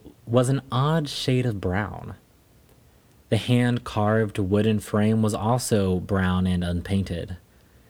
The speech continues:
We marveled at my discovery and made childish comments and asked questions of each other about it,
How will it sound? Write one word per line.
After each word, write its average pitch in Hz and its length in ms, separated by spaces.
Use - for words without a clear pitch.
We 127 100
marveled 113 480
at 90 160
my 92 160
discovery 92 680
and 98 280
made 92 200
childish 104 500
comments 92 580
and 95 120
asked 98 320
questions 92 680
of 95 180
each 92 200
other 90 200
about 92 300
it, 87 240